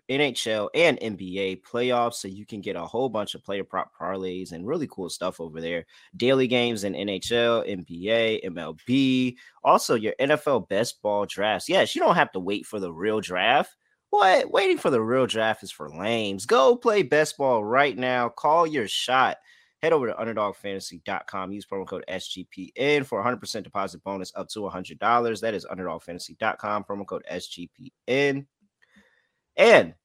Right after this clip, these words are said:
the N F L Drafts Props Contest is brought to you by the Sports Gambling Podcast Network, where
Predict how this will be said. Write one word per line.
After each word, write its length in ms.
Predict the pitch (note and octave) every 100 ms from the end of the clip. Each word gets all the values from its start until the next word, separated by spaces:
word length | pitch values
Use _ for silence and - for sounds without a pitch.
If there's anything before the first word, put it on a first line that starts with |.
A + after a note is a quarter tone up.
| _
the 100 | -
N 80 | A#2+
F 120 | C3+
L 140 | C3+ B2
Drafts 580 | F#2+ G#2+ G#2+ G2+ - -
Props 560 | - G#2+ G#2 - - - -
Contest 880 | - G#2 G2+ F#2+ F#2 E2 E2 - - _ _ _
is 240 | D3 G3 C#3+
brought 260 | B2 A2+
to 140 | - G#2+
you 180 | G2+
by 320 | F2+ G2+ F#2+ F2+
the 60 |
Sports 260 | - F#2 -
Gambling 220 | F2+ D#2
Podcast 440 | E2+ E2+ F2 E2
Network, 360 | F#2 F#2 F2+ F#2+
where 640 | F#2+ G2+ D#3 D3 G2+ D#2+